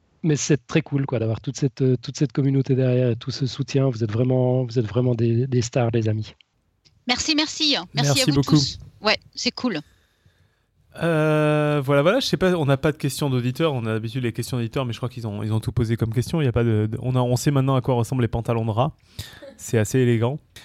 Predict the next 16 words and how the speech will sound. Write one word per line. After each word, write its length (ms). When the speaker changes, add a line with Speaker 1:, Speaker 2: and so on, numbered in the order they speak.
Speaker 3:
Et 100
donc, 260
euh, 80
bah, 160
on 40
va 100
passer 240
au 40
pitch 220
de 60
la 60
semaine 160
prochaine. 200
Et 60
alors, 240
chose 320